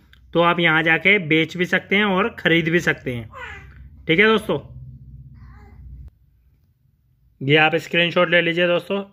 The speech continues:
स्टॉल नंबर आठ और नौ है, स्वर्ण महल बैंकेट हॉल। ठीक है,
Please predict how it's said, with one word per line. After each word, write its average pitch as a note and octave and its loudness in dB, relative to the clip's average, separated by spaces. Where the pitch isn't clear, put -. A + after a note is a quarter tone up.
स्टॉल F3 0
नंबर F3 2
आठ E3 4
और F3+ 2
नौ E3+ -2
है, F#3+ -2
स्वर्ण F3 2
महल E3+ 4
बैंकेट D#3+ 0
हॉल। C3 0
ठीक D#3 -4
है, A#3 0